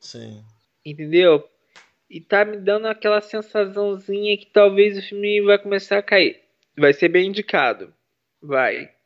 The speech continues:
Speaker 2: Mas, não, mas eu já começo a duvidar das estatuetas que ele vai levar.
Speaker 1: Mas
Speaker 2: Já
Speaker 1: não sei,
Speaker 2: começa
Speaker 1: eu
Speaker 2: a
Speaker 1: acho que, por
Speaker 2: ficar
Speaker 1: exemplo, o Festa de Formatura despencou mil vezes mais, né?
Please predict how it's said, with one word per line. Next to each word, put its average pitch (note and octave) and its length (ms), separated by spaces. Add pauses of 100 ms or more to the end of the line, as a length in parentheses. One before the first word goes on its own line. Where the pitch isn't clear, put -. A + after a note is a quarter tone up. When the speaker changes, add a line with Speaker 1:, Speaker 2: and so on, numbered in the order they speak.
(1000)
Speaker 2:
Mas, C#3+ 220
não, F#3+ 140
mas F3 260
eu F3+ 60
já F#3+ 80
começo F#3+ 300
a F#3+ 40
duvidar F3 460
das F#3 160
estatuetas F3 760
que - 80
ele D#3 120
vai E3 120
levar. D#3 460
Speaker 1:
Mas - 100
Speaker 2:
Já C#3+ 80
Speaker 1:
não - 60
sei, E3+ 80
Speaker 2:
começa E3 160
Speaker 1:
eu - 40
Speaker 2:
a - 40
Speaker 1:
acho - 120
que, F3+ 80
por F#3+ 100
Speaker 2:
ficar F#3+ 440
Speaker 1:
exemplo, A#2+ 200
o A#2 100
Festa D3+ 280
de E3+ 100
Formatura D#3 500
despencou D#3 640
mil C#3 200
vezes D#3+ 280
mais, A#2+ 320
né? A2+ 180